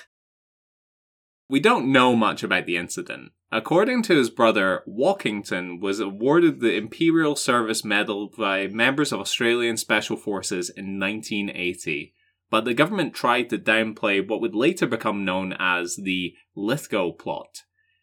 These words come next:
Apparently, the royal couple had no idea that anything untoward had happened on that visit.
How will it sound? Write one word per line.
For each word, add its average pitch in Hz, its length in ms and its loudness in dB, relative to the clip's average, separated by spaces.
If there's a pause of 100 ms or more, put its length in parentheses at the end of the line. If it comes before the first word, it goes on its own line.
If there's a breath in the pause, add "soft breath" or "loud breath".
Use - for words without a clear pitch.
(220)
Apparently, 139 800 0 (100)
the 110 120 -2
royal 147 300 2
couple 120 360 -2
had 98 260 0
no 165 340 0
idea 92 640 2
that - 200 -4
anything 151 480 -2
untoward 92 540 -6
had 98 140 -10
happened 107 380 -2
on 82 100 -8
that 80 220 -8
visit. 78 380 -10